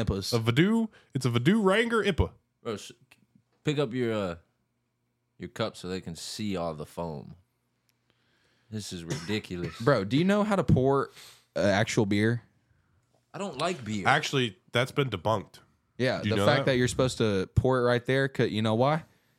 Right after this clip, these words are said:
Speaker 1: 'Cause it fizzes. Or not, I say pour it right there. Whenever I say pour it right there, I mean you're not supposed to tilt your glass and pour it to where it's not creating any foam, because at that point, then all the carbonation is just still in the liquid,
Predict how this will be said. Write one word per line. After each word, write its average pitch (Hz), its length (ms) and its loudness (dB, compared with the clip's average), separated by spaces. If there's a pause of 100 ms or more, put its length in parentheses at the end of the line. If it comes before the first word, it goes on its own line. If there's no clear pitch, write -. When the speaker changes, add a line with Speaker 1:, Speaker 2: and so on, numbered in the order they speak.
Speaker 1:
'Cause 107 140 0
it - 160 -2 (120)
fizzes. 156 400 0 (360)
Or 120 200 4
not, 123 160 0
I 110 120 0
say 95 240 -4
pour 104 240 4
it - 20 -2
right 95 200 0
there. 95 240 0
Whenever 113 360 2
I 104 60 2
say 101 160 -4
pour 113 200 2
it 101 40 0
right 95 160 -2
there, 104 160 0
I 98 40 0
mean 98 160 -2
you're 98 100 0
not 113 160 0
supposed - 260 -4
to - 60 -12
tilt 120 340 -4
your 92 80 -2
glass 101 380 0
and 90 140 -6
pour 107 280 6
it - 100 -8
to - 80 -6
where 92 240 0
it's - 160 -8
not 101 180 -4
creating 98 440 0
any 92 140 -4
foam, 82 460 -4 (300)
because 92 280 -4
at 87 120 -6
that 117 220 2
point, 95 380 -6
then 95 300 -2
all 104 160 0
the 98 80 -2
carbonation 92 680 -4
is 90 140 -6
just 101 200 -2
still 101 320 -4
in 101 240 -2
the 92 100 -2
liquid, 92 460 -2